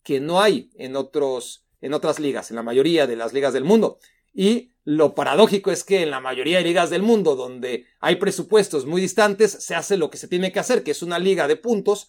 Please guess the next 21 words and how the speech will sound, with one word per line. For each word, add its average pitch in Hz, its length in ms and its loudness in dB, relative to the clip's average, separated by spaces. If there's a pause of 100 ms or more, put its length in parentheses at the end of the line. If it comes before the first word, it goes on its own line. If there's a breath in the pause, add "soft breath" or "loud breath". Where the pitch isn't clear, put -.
(140)
a 131 120 -6
dos 165 180 2
vueltas, 208 440 4 (280 soft breath)
y 185 100 4
aquí, 226 480 4 (160)
donde 170 560 4
las 151 160 0
distancias 196 500 2
no 190 120 -2
son 190 220 -2
tan 196 200 0
grandes 208 400 2
entre 147 260 -2
unos 185 220 -4
equipos 190 380 -4
y 214 80 2
otros, 208 420 2 (300)
no 190 200 -2
se 214 160 -2
hace 190 320 4
eso, - 340 0